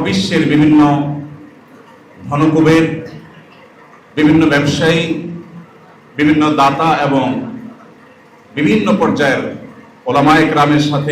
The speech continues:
সুসম্পর্ক করে বাংলাদেশের বিভিন্ন জায়গায় শত শত মসজিদ, মাদ্রাসা, ইয়েতিমখানা,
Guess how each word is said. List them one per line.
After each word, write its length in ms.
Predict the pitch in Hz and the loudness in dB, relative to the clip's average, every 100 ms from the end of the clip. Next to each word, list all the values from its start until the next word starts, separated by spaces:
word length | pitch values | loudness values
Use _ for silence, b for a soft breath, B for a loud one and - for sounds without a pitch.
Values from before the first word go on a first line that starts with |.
| 147 | -4
সুসম্পর্ক 560 | 180 180 202 190 170 - - | -4 -4 -4 -2 -2 -2 -4
করে 180 | - 82 - - - - - - - _ - _ - _ _ _ - | -4 -6 -8 -14 -20 -20 -20 -20 -20 _ -20 _ -20 _ _ _ -4
বাংলাদেশের 580 | 147 170 170 165 175 165 | 0 0 0 0 0 0
বিভিন্ন 260 | 156 156 - - 143 | 0 0 0 0 2
জায়গায় 380 | 139 135 117 - - - - - - - - - - _ _ - | 2 0 -2 -4 -10 -16 -20 -20 -20 -20 -20 -20 -20 _ _ -16
শত 320 | - 175 185 208 208 | -8 -6 -2 -2 -2
শত 180 | 185 185 160 147 135 - | -2 0 0 0 -2 -2
মসজিদ, 440 | 147 151 - 151 151 135 | -2 -2 0 2 4 4
মাদ্রাসা, 540 | 131 139 139 - 135 123 - - - - - - - _ 107 | 2 0 -2 0 0 -2 -4 -12 -20 -20 -20 -20 -20 _ -6
ইয়েতিমখানা, 680 | 135 151 156 147 143 143 | -4 0 2 2 2 2